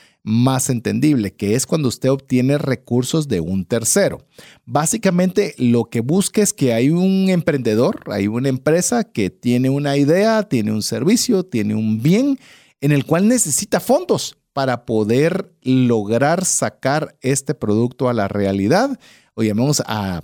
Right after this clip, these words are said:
ponerlo disponible, y, en lugar, y, y el camino que optan es a través de donaciones o inversiones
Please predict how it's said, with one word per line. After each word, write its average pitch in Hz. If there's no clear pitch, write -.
ponerlo 127
disponible, 151
y, 226
en 175
lugar, 131
y, 139
y 143
el 127
camino 180
que 120
optan 175
es -
a 147
través 127
de 160
donaciones 143
o 147
inversiones 226